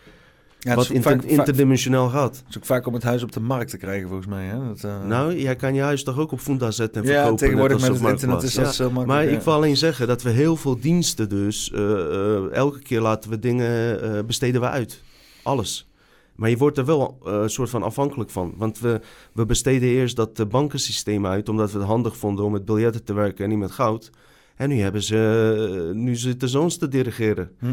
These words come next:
Speaker 2: Als je twintigduizend euro wil opnemen, wat bij mij een keer gebeurd was,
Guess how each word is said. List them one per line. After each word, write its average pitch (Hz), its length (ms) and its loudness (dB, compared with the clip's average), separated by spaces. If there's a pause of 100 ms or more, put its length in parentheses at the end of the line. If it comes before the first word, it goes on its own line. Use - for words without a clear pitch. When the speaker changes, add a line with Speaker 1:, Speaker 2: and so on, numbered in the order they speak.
(160)
Speaker 2:
Als 107 140 -2
je - 60 -4
twintigduizend 131 680 0
euro 151 220 2
wil 117 120 0
opnemen, 104 640 -2
wat 107 300 -8
bij 107 100 -6
mij 131 180 4
een 123 60 0
keer 98 180 -6
gebeurd 95 320 -6
was, 95 240 -4